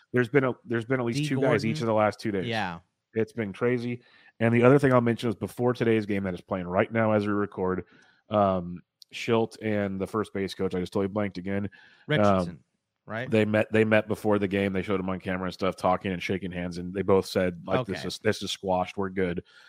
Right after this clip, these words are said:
Speaker 1: But it was
Speaker 2: All
Speaker 1: like a
Speaker 2: right,
Speaker 1: he-, a
Speaker 2: good.
Speaker 1: heat of the moment thing. So it's,
Speaker 2: Good,
Speaker 1: that's all
Speaker 2: good,
Speaker 1: taken
Speaker 2: good.
Speaker 1: care of. So whatever speculation's there, it's done. But, uh, my biggest gripe is I hate these guys that get mad that there's these unwritten rules and stuff, and it's just, it's, it's ridiculous. But, um,
Speaker 2: I-, if, if
Speaker 1: this
Speaker 2: there
Speaker 1: is where
Speaker 2: needs
Speaker 1: we
Speaker 2: to be a
Speaker 1: are.
Speaker 2: rule, then write the rule down,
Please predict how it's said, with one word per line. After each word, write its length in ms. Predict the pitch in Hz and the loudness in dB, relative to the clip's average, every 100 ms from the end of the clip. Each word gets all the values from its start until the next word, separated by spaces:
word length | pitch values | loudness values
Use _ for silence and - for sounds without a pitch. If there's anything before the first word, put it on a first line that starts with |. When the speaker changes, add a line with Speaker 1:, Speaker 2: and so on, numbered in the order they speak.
| _ | _
Speaker 1:
But 80 | 110 | 2
it 20 | |
was 60 | 98 | 4
Speaker 2:
All 40 | |
Speaker 1:
like 60 | 92 | 2
a 20 | |
Speaker 2:
right, 60 | 92 | 0
Speaker 1:
he-, 80 | - | 4
a 40 | |
Speaker 2:
good. 100 | 110 | 4
Speaker 1:
heat 160 | 113 104 | 4 2
of 80 | |
the 80 | 95 | 2
moment 340 | 95 92 87 85 | 2 0 -2 -8
thing. 220 | 85 87 | -10 -8
So 340 | - 98 92 - - _ _ | 0 2 2 -2 -20 _ _
it's, 180 | 107 101 | -6 -4
Speaker 2:
Good, 100 | 143 | 2
Speaker 1:
that's 160 | 127 147 | 4 4
all 80 | |
Speaker 2:
good, 60 | 131 139 | 4 2
Speaker 1:
taken 140 | 131 127 | 0 -4
Speaker 2:
good. 60 | |
Speaker 1:
care 200 | 123 117 | 0 0
of. 180 | 117 104 | 0 -2
So 140 | - | -6
whatever 280 | 95 101 104 | -4 -2 -4
speculation's 720 | 104 - 104 101 101 95 101 | -6 -6 -6 -2 -2 -2 -6
there, 340 | 90 98 101 98 - _ _ _ _ _ - | -2 0 0 -2 -6 _ _ _ _ _ -4
it's 180 | 110 - | -4 4
done. 420 | 113 101 95 98 _ _ _ | 6 6 2 -4 _ _ _
But, 380 | 95 107 98 90 | 2 6 6 4
uh, 160 | 104 98 | 0 4
my 120 | 107 | 2
biggest 380 | 104 113 101 87 | 4 2 2 -2
gripe 360 | 98 98 95 | -2 0 0
is 140 | 98 92 | -4 -6
I 100 | 90 | -6
hate 240 | 95 101 | -6 -6
these 140 | 113 95 | -6 -2
guys 320 | 104 98 92 | 0 0 -2
that 140 | 95 | -6
get 180 | 92 92 | -6 -8
mad 320 | 92 92 95 | -6 -2 -2
that 80 | 90 | -4
there's 160 | 90 90 - | -10 -14 -14
these 160 | 92 | -12
unwritten 400 | 87 101 104 98 | -6 0 0 0
rules 380 | 104 92 92 90 | -4 -2 -2 -4
and 100 | 92 | -6
stuff, 360 | - 95 92 - | -4 0 0 -2
and 100 | 90 | -14
it's 80 | - | -10
just, 300 | 87 - 92 | -12 -12 -20
it's, 300 | - - _ | -20 -20 _
it's 160 | 92 - | -20 -12
ridiculous. 460 | 120 156 107 92 - | -8 -4 -2 -4 -6
But, 240 | 95 92 | -8 -6
um, 180 | 101 98 | -6 0
Speaker 2:
I-, 20 | |
if, 160 | 220 214 | 0 2
if 220 | 226 208 | 0 0
Speaker 1:
this 120 | 214 | -2
Speaker 2:
there 100 | 214 | -2
Speaker 1:
is 40 | 247 | 2
where 100 | 214 | 2
Speaker 2:
needs 40 | |
Speaker 1:
we 80 | 214 | 4
Speaker 2:
to 60 | 208 | 2
be 80 | 240 | 2
a 60 | |
Speaker 1:
are. 20 | |
Speaker 2:
rule, 220 | 202 262 233 | 2 0 0
then 160 | 196 | 0
write 200 | 180 214 | 2 0
the 80 | 190 | -2
rule 200 | 156 208 | -2 -2
down, 320 | 139 90 85 | -4 -8 -12